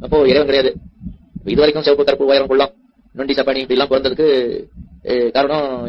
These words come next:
ஏதோ இருக்குது, அது தெய்வ நீதி என்பது கிடையாது. இறைவனுக்கு என்ன தெரியும்? கண்ட மாதிரி செஞ்சு போட்டு,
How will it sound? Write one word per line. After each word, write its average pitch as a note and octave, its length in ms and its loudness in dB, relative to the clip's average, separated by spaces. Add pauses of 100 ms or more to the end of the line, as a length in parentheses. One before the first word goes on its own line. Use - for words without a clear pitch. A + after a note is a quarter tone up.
(120)
ஏதோ C3 180 2
இருக்குது, C#3+ 460 4
அது A#2 160 0
தெய்வ C#3+ 180 2
நீதி C3+ 460 0
என்பது C#3 320 2
கிடையாது. C3 380 2 (880)
இறைவனுக்கு A#2 320 2
என்ன D3 140 0
தெரியும்? D3 200 0
கண்ட G#2+ 200 -4
மாதிரி B2+ 240 2
செஞ்சு C3+ 100 0
போட்டு, C3 260 0